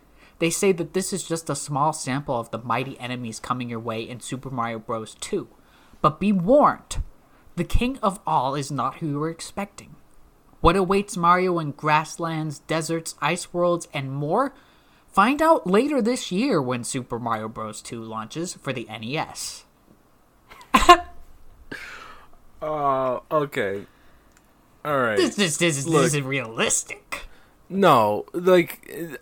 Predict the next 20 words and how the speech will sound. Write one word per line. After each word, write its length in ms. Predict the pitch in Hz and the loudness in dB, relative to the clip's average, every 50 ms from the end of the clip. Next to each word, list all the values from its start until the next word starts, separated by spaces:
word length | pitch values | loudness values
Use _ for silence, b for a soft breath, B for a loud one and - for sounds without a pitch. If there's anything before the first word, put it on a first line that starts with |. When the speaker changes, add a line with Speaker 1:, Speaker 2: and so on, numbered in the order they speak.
| - - | -2 0
Speaker 2:
I, 440 | 151 - - - - - - 165 - _ - | 0 0 2 0 0 0 0 -4 -8 _ 0
I 140 | 185 185 185 | 2 2 4
get 300 | 147 175 165 147 135 - | 4 4 2 2 0 -2
calls 380 | - 147 151 147 139 131 123 - | 0 2 4 4 4 4 2 -2
all 260 | - 120 127 131 127 123 | -4 0 2 4 4 4
the 100 | 120 117 | 2 0
time 340 | - 117 123 120 117 113 | -2 -4 -4 -4 -4 -4
at, 160 | 110 110 - - | -4 -6 -8 -8
at 200 | - 117 110 95 | -8 -8 -6 -6
work 360 | 110 110 113 110 107 104 - - | -4 -2 -2 -2 -2 -2 -6 -10
about 400 | 104 98 104 107 107 101 - - | -12 -8 -6 -4 -4 -4 -6 -4
how 420 | - 110 107 104 101 101 104 - B B B B B B B B | -2 -2 -2 0 -2 -4 -6 -8 B B B B B B B B
you 160 | - 220 220 185 | -6 -4 -2 2
got, 420 | 214 214 196 185 185 180 143 - | 6 6 8 8 6 6 4 0
you 100 | 175 185 | -2 0
know, 220 | 175 165 165 165 175 | 4 8 8 8 10
little, 320 | 170 175 175 170 170 160 - - | 10 8 8 6 6 2 -2 -6
you 140 | - 175 160 | -4 -2 2
know, 240 | 151 143 139 143 | 4 4 4 4
little 440 | 147 139 120 139 131 127 123 120 117 | 2 0 0 2 4 4 4 4 0